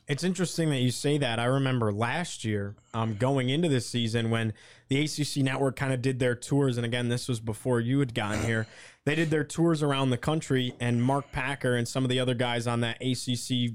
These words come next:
Speaker 1: network football staff said, "Virginia Tech has by far one of the most intense practices, uh, in the A C C for their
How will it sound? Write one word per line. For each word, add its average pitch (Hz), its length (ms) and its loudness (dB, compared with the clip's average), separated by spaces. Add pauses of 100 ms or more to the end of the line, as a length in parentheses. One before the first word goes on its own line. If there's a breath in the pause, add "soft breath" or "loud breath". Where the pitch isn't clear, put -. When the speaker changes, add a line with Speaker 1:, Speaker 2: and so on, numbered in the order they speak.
Speaker 1:
network 127 460 -2
football 135 420 0
staff 120 320 -2
said, 123 300 0 (320 loud breath)
"Virginia 131 320 0
Tech 117 340 -6
has 110 320 -4 (160)
by 127 300 0
far 113 500 0 (320)
one 127 160 0
of 123 60 0
the 120 60 0
most 120 280 -2
intense 120 460 -4
practices, 113 880 -4
uh, 107 260 0
in 127 160 -2
the 120 240 0
A - 20 -2
C 117 220 -4
C 110 440 -4 (260 loud breath)
for 123 200 0
their 110 360 -2